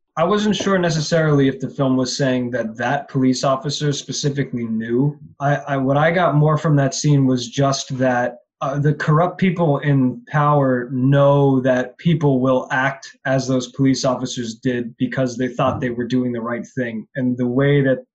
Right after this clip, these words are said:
things were set up around them makes it so that it doesn't matter how they play it. As long as they think they're doing what's good, they'll end up doing what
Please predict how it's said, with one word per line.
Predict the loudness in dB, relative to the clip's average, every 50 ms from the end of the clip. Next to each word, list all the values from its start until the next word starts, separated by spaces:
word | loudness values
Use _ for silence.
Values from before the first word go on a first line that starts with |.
| _ _
things | 0 2 2 2
were | 0 -2
set | -6 -4 -2 0 0 0
up | 0 -2
around | -2 -2 0 0 2 2 2 2
them | 0 0 0
makes | 0 0 0 -2 -2
it | -4 -6
so | -2 -2 -2 0
that | 0 0 -2 -4 -6 -8
it | -10 -4
doesn't | 0 0 2 2 2 0 0
matter | 0 0 0 2 2 2 0 -2 -4 -12 _ -2
how | 0 2 2
they | 2 2 0
play | -4 -4 -2 0 2 2 2
it. | 0 -2 -4 -6 -6
As | -4 -2
long | 0 2 2 4 4
as | 2 2
they | 0 0
think | 0 0 0 2 2
they're | 0 0
doing | 2 2 2 4 4 2
what's | 2 0 -2 -4 -6
good, | -2 0 2 2 2 0 -2 0
they'll | 0 0 0
end | 0 0 0 0
up | -2 -4 -4 -2
doing | 0 2 2 2 0 -2 -4 -6 -6 -4
what | -4 -4 -4 -4 -6